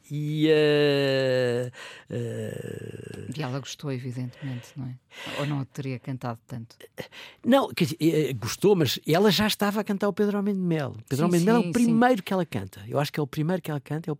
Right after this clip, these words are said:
Speaker 1: é o Pedro Almeida de Mel. Eh, e, eh, é o
Speaker 2: Ela abre o fado aos poetas, não é?
Speaker 1: Ela abre o fado aos poetas. Portanto, há, há ali, muitas vezes tem-se a ideia errada que isso começa com Alain Humã.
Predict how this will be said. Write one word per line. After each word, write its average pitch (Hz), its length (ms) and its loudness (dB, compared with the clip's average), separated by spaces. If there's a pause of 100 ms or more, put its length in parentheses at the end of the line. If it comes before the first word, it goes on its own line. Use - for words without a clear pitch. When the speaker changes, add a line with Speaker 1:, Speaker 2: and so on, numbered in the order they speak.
Speaker 1:
é 135 80 -4
o 127 60 -2
Pedro 143 240 -2
Almeida 127 220 -2
de 120 60 -4
Mel. 123 300 -6 (140)
Eh, 135 640 0
e, 135 480 -2
eh, 127 200 -2
é 160 60 -2
o - 40 -2
Speaker 2:
Ela 170 240 0
abre 160 180 -2
o 160 60 0
fado 156 460 0
aos 151 160 0
poetas, 123 580 -4
não 131 80 0
é? 151 40 2
Speaker 1:
Ela 202 160 4
abre 165 140 2
o - 20 -4
fado 120 280 -4
aos 107 80 -8
poetas. - 400 -16
Portanto, - 300 -12
há, 101 120 -4
há 113 160 -4
ali, 143 360 -2 (400)
muitas 123 320 0
vezes 135 180 -2
tem-se 139 300 0
a - 20 4
ideia 120 320 0
errada 110 460 -2
que - 140 -12
isso - 120 -10
começa 117 320 -8
com 120 160 -6
Alain 113 140 -4
Humã. 107 340 -8